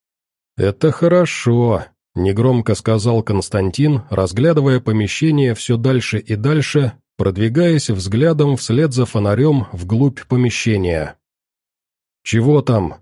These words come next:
снова задышал ему в спину Грач. «Там запасы, там основной склад», удовлетворённо ответил военстал. «Не разворованный. Я же говорю, трасса на Москву вся в укрепах,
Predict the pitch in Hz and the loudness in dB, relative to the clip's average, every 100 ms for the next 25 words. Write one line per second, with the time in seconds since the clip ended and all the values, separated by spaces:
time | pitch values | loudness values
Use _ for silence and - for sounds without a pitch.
0 | _ - - 110 127 113 104 104 - 135 | _ -12 -2 0 2 0 0 -2 0 2
1 | 139 123 117 110 - - 123 120 113 110 | 2 2 2 0 -4 -2 0 2 0 0
2 | 90 - - _ _ _ _ _ _ _ | 0 -4 -16 _ _ _ _ _ _ _
3 | _ _ - 135 156 143 175 - 180 131 | _ _ -2 0 2 2 0 2 0 2
4 | 95 73 - _ 147 151 147 160 165 165 | -4 -8 -12 _ -2 0 0 2 2 4
5 | 170 131 - 160 135 85 - _ - 92 | 4 2 0 2 2 0 -8 _ -8 -4
6 | 101 104 104 104 117 147 143 139 110 107 | 0 0 0 2 2 2 2 0 -2 -2
7 | 113 120 120 104 101 110 107 - 104 85 | -2 0 0 2 2 2 0 -2 -2 -2
8 | 73 _ _ _ _ _ 90 107 147 139 | -4 _ _ _ _ _ -2 0 2 4
9 | 180 156 139 123 113 107 85 - _ _ | 4 4 2 2 2 0 -2 -8 _ _
10 | _ - 95 127 151 160 185 175 131 151 | _ -6 0 2 2 2 4 2 2 2
11 | 170 - 147 147 147 143 - 175 147 - | 0 2 2 2 2 0 0 2 0 0
12 | 165 143 151 151 151 113 90 - | 0 2 2 2 0 0 -2 -4